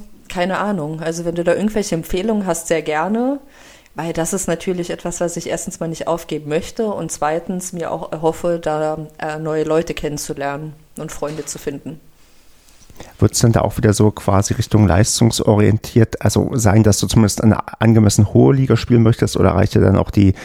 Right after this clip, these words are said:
Speaker 2: ja, kleinere, ähm, Bezirksliga in Berlin?
Speaker 1: Also ich weiß gar nicht,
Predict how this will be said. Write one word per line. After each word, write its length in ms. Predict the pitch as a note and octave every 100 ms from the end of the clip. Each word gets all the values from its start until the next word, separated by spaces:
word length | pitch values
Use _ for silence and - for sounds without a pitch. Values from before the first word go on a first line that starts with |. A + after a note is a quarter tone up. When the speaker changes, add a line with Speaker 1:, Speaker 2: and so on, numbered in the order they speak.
| - -
Speaker 2:
ja, 80 |
kleinere, 640 | F2+ - F2 F#2 F2+ F2 -
ähm, 300 | F2 E2+ B2
Bezirksliga 680 | - - - - - F2+ -
in 120 | F#2+
Berlin? 300 | F#2+ G#2 F#2 G#2 - -
Speaker 1:
Also 180 | F#3 F3+
ich 100 | E3+
weiß 260 | E3+ F#3 -
gar 180 | E3+
nicht, 420 | F#3+ F#3+ F#3 -